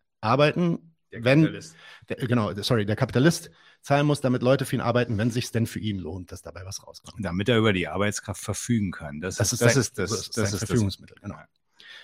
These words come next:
Speaker 1: Ja, der, das steht hier auch drin. Der Ka-, der Lohn ist das kapitalistische Mittel der Nötigung, um den Arbeiter dazu zu bringen, seine wertstiftende Arbeitskraft einzubringen mit dem Zweck der Kapitalverwertung. Es geht also darum,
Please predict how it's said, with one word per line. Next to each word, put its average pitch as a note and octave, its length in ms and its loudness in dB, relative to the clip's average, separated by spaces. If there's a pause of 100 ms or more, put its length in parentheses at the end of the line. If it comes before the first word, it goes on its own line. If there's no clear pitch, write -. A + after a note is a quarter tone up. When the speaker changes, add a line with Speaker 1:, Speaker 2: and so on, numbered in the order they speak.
(420)
Speaker 1:
Ja, C3 140 6
der, A#2+ 100 4
das A#2 320 0
steht - 200 -4
hier F#2 100 -4
auch - 60 -10
drin. B2+ 120 4
Der F2+ 100 2
Ka-, - 200 -2
der A#2 120 2
Lohn D3 260 12
ist F3 100 6
das C3+ 100 2
kapitalistische - 640 10
Mittel D3+ 200 8
der C3 120 10
Nötigung, B2 640 12 (640)
um D#3 180 6
den D3+ 160 6
Arbeiter D3 320 4
dazu B2+ 220 0
zu - 160 -6
bringen, D3+ 340 6
seine B2+ 240 4
wertstiftende C3 540 0
Arbeitskraft - 580 -2
einzubringen A#2+ 520 0
mit G#2+ 120 -4
dem G#2 140 -6
Zweck - 240 -8
der G#2 80 -10
Kapitalverwertung. G2 720 -8
Es G#2 100 -10
geht B2+ 140 -2
also A2+ 160 0
darum, B2+ 240 6